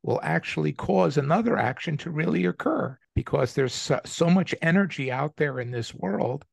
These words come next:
We don't know what will actually stick. So that's why a lot of times you have to keep trying and doing things and staying in motion, because you never know what's really gonna come out of it.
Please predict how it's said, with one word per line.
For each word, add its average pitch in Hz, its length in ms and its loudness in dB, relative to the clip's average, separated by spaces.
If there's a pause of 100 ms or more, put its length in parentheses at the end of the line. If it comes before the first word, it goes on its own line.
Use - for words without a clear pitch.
(100)
We 147 120 2
don't 147 280 2
know 160 460 2 (140)
what 120 340 -2
will 131 200 2
actually 131 480 0
stick. - 500 -2 (100)
So - 200 -2
that's 139 280 0
why 131 220 2
a 120 80 2
lot 123 220 4
of 143 100 -6
times 123 640 -4 (140)
you 127 140 -2
have 113 220 0
to 120 80 -4
keep - 260 -6
trying 135 480 0
and 104 140 -4
doing 127 300 0
things 139 400 0
and 110 120 -6
staying 135 380 -2
in 123 100 -6
motion, 143 520 -2 (360)
because 131 380 0
you 120 100 -2
never 135 320 2
know 147 540 -2
what's 135 420 0
really 143 240 0
gonna 135 220 0
come 147 220 -2
out 170 200 -2
of 117 120 -2
it. - 160 -8